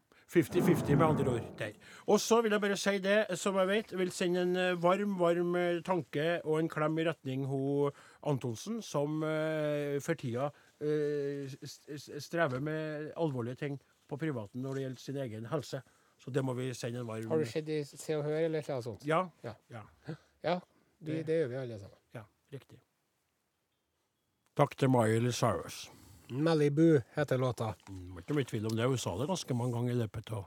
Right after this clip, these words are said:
Speaker 1: låta.
Speaker 2: Du lytter til Aro-, jeg sier det en gang til,
Speaker 1: Ja.
Speaker 2: Arodin på N R K P en.
Speaker 1: Veldig
Speaker 2: Hvordan
Speaker 1: lurt å gjøre, vet du. Ofte hører jeg på radioprogram,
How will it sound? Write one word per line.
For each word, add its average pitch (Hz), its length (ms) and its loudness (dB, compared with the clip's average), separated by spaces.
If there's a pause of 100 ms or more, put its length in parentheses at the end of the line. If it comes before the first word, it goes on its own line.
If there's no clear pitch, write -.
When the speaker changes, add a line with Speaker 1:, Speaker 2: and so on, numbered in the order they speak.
(100)
Speaker 1:
låta. - 220 -12 (500)
Speaker 2:
Du 190 140 4
lytter 247 260 6
til 226 320 8
Aro-, 185 720 8
jeg 156 100 4
sier 143 180 8
det - 0 -
en 160 40 8
gang 165 100 8 (200)
til, 160 80 4
Speaker 1:
Ja. 185 60 10
Speaker 2:
Arodin 170 320 8
på 185 100 6
N 180 40 8
R 185 60 6
K 180 100 4
P 185 100 8
en. 233 240 8 (120)
Speaker 1:
Veldig 143 280 8
Speaker 2:
Hvordan 156 60 6
Speaker 1:
lurt 165 200 10
å 185 80 8
gjøre, 165 220 8
vet 175 100 0
du. 180 60 6
Ofte 196 320 4
hører 175 200 12
jeg 147 60 6
på 175 100 6
radioprogram, 147 600 8